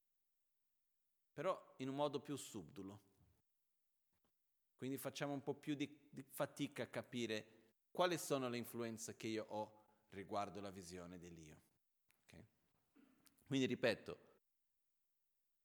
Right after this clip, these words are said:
la visione dell'io costruita è quella che dipende da un contesto culturale,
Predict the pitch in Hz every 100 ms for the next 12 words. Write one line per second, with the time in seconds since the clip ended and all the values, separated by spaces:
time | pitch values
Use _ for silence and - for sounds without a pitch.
0 | _ _ - 127 123 113 180 185 139 131
1 | 139 123 107 - - 127 117 - 113 185
2 | - - - 113 - 147 135 - 120 107
3 | 120 - 185 160 127 110 107 113 110 113
4 | 107 - 143 117 - - 95 - 123 113
5 | - 107 113 120 98 87